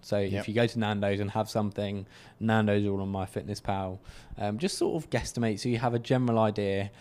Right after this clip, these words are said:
Speaker 1: Um, if you really wanna get serious about it, you start weighing your food.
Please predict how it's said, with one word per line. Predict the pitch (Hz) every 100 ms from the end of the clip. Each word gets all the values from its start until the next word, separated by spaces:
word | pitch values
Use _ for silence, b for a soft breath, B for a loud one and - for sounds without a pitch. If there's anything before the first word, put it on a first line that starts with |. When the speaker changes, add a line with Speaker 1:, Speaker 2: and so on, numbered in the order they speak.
| B B
Speaker 1:
Um, | - 104 107 104 98 -
if | 113 -
you | 120 117 98
really | 107 131 143 135
wanna | 120 110
get | 101 -
serious | 104 101 107
about | 98 95
it, | 85
you | 101
start | - 104 95 104
weighing | 104 98 95
your | 98
food. | - - -